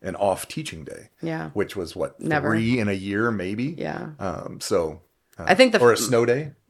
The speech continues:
Speaker 1: You used to
Speaker 2: Oh,
Speaker 1: pray for a
Speaker 2: lots of
Speaker 1: snow
Speaker 2: snow
Speaker 1: day.
Speaker 2: days now.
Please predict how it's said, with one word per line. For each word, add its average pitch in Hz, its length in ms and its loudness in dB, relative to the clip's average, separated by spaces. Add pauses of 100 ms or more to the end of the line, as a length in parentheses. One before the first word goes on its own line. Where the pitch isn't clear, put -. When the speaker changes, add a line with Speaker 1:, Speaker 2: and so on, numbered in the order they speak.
(200)
Speaker 1:
You 117 80 0
used 120 160 0
to 98 200 0 (400)
Speaker 2:
Oh, 107 100 2
Speaker 1:
pray 101 100 6
for 156 60 2
a - 20 2
Speaker 2:
lots 160 220 6
of 175 60 0
Speaker 1:
snow 123 100 6
Speaker 2:
snow 151 120 2
Speaker 1:
day. 156 120 -2
Speaker 2:
days 147 140 -4
now. 151 220 0